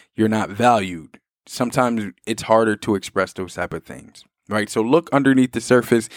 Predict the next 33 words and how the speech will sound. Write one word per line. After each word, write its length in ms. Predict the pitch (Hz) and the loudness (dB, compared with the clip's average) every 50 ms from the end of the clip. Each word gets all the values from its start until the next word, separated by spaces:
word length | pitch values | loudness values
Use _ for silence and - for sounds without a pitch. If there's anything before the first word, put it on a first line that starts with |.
| - - - - - _ | -18 -20 -20 -20 -12 _
take 200 | - 151 147 - | 2 2 2 2
total 280 | - 147 135 123 127 120 | 4 4 4 6 6 4
responsibility, 1000 | 117 113 - - 117 117 113 - - 104 101 110 107 107 104 104 104 107 101 - | 2 0 0 0 0 0 0 -2 -4 0 0 0 0 2 0 0 0 0 -2 -4
and 160 | - 101 101 101 | -4 -6 -6 -6
I 80 | 101 | -6
can 240 | 101 - 98 101 101 | -8 -8 -12 -12 -4
guarantee 760 | - 123 127 131 131 127 117 120 - - - 143 143 135 113 | 0 2 4 4 4 2 0 -2 -4 -2 0 0 2 2 0
you, 240 | 98 90 82 78 - _ _ _ _ _ _ _ _ | 0 -2 -4 -6 -14 _ _ _ _ _ _ _ _
and 220 | - 104 101 98 - _ _ _ _ - | -12 -12 -12 -12 -14 _ _ _ _ -6
p-, 140 | - - - _ | -6 -6 -6 _
please 520 | - - 165 185 156 107 101 - - - _ _ _ _ _ _ _ - | -2 0 0 0 0 -2 -6 -8 -14 -20 _ _ _ _ _ _ _ 0
get 140 | 127 123 | 2 2
back 240 | - 123 120 117 - | 4 2 2 2 0
to 100 | - 117 | -4 -4
me 160 | 107 107 107 | -2 0 0
if 120 | 104 101 107 | 0 0 0
I'm 200 | 104 101 104 104 | 0 0 2 2
wrong, 300 | 104 98 90 90 90 87 _ - - - - - _ - | 2 2 2 0 -4 -8 _ -20 -20 -20 -20 -20 _ -6
I 80 | 107 | -6
can 180 | 107 - 117 104 | -2 -2 -2 -2
guarantee 560 | 101 113 120 127 127 123 - - 131 123 117 | 0 0 2 2 2 0 0 2 2 4 4
you, 160 | 113 104 101 | 4 4 2
you'll 240 | 101 101 104 101 98 | 2 2 2 2 2
start 320 | - - - 107 104 104 - | 0 0 0 0 0 0 -2
to 80 | 104 | -6
have 380 | 98 107 104 101 101 98 95 90 | -6 -2 -2 0 0 0 -2 -4
and 140 | 90 98 - | -8 -10 -4
feel 480 | - - 139 143 131 113 104 98 - - - _ _ _ | 0 4 4 6 6 4 2 2 -2 -6 -16 _ _ _
like 200 | 98 98 - - | -6 -6 -4 -4
you're 80 | 98 98 | -4 -2
more 240 | 101 104 101 98 98 | 0 2 4 4 2
in 80 | 98 | 0
control, 420 | 98 - - 101 101 101 95 90 | -4 -2 2 4 4 4 4 2